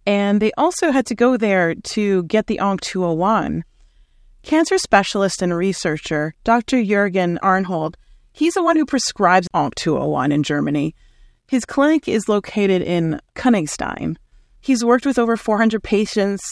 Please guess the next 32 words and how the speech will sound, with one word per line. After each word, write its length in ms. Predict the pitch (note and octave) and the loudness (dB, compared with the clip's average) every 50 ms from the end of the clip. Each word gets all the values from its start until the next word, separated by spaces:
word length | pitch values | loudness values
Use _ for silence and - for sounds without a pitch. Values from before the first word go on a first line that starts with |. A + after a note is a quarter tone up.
| - | -4
in 180 | - G3 F#3+ E3+ | -2 0 0 0
places 480 | - - G#3 G3 F#3+ - G3+ F#3 - | 0 -2 -2 -2 0 -2 -4 -2 0
like 160 | F3+ E3 - - | -2 -2 -2 -2
Australia, 640 | D#3 D#3+ - - - G3 G3 G3 G3 F#3+ F#3+ F3+ | -4 -4 -4 -4 -2 0 0 2 2 2 0 0
Canada, 560 | E3+ - - - F#3+ F#3 F3+ F3 F3 E3+ E3+ E3 | -2 -4 -4 -2 -2 0 0 0 0 0 0 0
Hong 220 | E3 F#3 E3 E3+ | -2 -2 -2 -2
Kong, 280 | - - - F3 E3+ E3+ | -4 -4 -4 -2 0 0
and 80 | E3 | 0
India. 520 | E3 F3 F3+ E3+ F3 E3 - D#2 D2+ F3+ F3+ _ _ _ _ - _ _ _ - | 0 0 0 0 0 -2 -2 -4 -6 -8 -8 _ _ _ _ -20 _ _ _ 0
And 80 | - B3+ | 2 4
he 80 | C#4 | 4
says 220 | C4 - E4 F4+ F4+ | 4 2 2 2 2
that 100 | G4+ F#4 | 2 2
he's 180 | D#4+ D4 B3+ - - | 2 2 2 0 0
seen 220 | - B3 A#3+ A3+ | 0 2 2 2
significant 680 | - - A3+ F#3 G#3 A3+ B3 - D#4 C#4 - D4 B3+ F#3+ | 0 -2 -2 2 2 2 2 0 0 0 0 0 0 0
brain 300 | - G3+ G#3 G#3+ A3 A3 | 0 0 2 4 4 2
tumor 300 | - - G#3+ G3+ G3 F#3 | 2 2 0 0 0 0
shrinkage 480 | - - - G#3+ G#3 - F3+ D#3+ D3 - | -2 -4 -2 -2 -2 0 -2 -4 -4 -2
in 140 | - F3+ | -4 -2
at 100 | F3 - | -2 -2
least 300 | - A#3 C4+ C#4+ - - | -2 -2 -2 -2 -4 -6
one-third 540 | - G#3+ A3 A#3 A3 - - - F#3 F#3 F#3 | -2 0 2 2 2 0 0 -2 0 2 2
of 80 | E3+ C#3 | 0 -2
his 160 | C#3 C#3 - | -4 -6 -8
patients. 680 | - - - D#3 - - - - - - - - - - _ _ _ _ _ _ _ _ - | -6 -6 -6 -6 -6 -6 -8 -8 -8 -10 -12 -14 -20 -20 _ _ _ _ _ _ _ _ -2
So 120 | - D4+ | 0 2
I 40 | C#4+ | 2
asked 300 | - - D4 D#4+ D#4 - - | 4 4 2 2 0 -4 -6
how 420 | - - D#4+ F4+ F#4 F#4 F#4 - | 0 2 2 4 4 2 0 -2
German 340 | G#3+ - B3 A#3+ B3+ B3 B3 | 0 0 4 4 6 4 4
clinics 560 | - - A3+ G#3+ G3+ F3 D3+ - - - - | 2 0 -2 0 0 0 -2 -4 -8 -14 -10